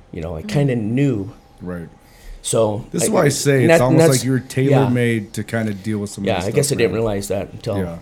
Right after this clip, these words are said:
Speaker 1: right now, probably. But, uh, uh, so I,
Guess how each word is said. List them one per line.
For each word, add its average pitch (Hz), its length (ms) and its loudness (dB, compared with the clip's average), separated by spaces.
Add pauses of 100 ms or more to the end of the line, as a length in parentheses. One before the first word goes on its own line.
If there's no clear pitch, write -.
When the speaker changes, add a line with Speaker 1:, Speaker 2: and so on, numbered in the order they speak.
Speaker 1:
right 95 180 -4
now, 101 180 -6
probably. 98 480 -8 (1120)
But, 117 160 4
uh, 104 200 0 (120)
uh, 107 260 -4 (640)
so 135 240 8
I, 110 240 2